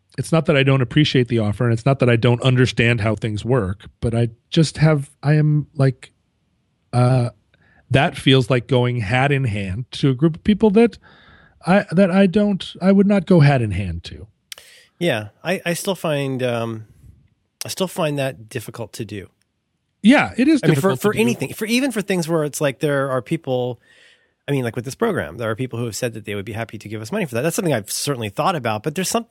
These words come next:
Speaker 2: I mean, I'm not against it exactly. You know what I mean? It's just, I, I'm not against it. I'm not, and I, I don't wanna be critical of other people's decisions 'cause it's a complicated economy, and it's, it's certainly something I've thought about, but there's still some part of it that I feel like,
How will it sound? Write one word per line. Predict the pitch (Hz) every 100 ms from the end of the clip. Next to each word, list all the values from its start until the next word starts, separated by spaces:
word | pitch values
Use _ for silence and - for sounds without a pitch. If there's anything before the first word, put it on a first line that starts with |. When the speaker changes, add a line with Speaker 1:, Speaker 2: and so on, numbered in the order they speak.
| -
Speaker 2:
I |
mean, | 170 185 - -
I'm | 185
not | 302
against | - - 117 165 -
it | 262
exactly. | 196 190 226 233 269 262 - _ _ -
You | 175
know | 247
what | 262
I |
mean? | 247 254 214
It's | -
just, | 220 -
I, | 185
I'm | 180
not | 240 247
against | 117 - 113 104 -
it. | 78
I'm | 131 160
not, | 185 190 165
and | 160
I, | 160
I | 156
don't | 151 196 190
wanna | 170
be | 131 143
critical | - - 170 156 143
of | 117
other | 131 131
people's | - 123
decisions | 107 - 208 165 117
'cause | - 117
it's | 127
a | -
complicated | 113 104 - 110 101
economy, | - 156 156 98 104 _ - - -
and | 135
it's, | 135 - -
it's | - -
certainly | - 131 143
something | 143 185 180 185
I've | 180
thought | - 160 220
about, | 123 98 -
but | 127
there's | 151
still | - 214
some | 214 220
part | - 190 202
of |
it | 139 92 113
that | 123
I | 117
feel | - - 170 160
like, | 139 -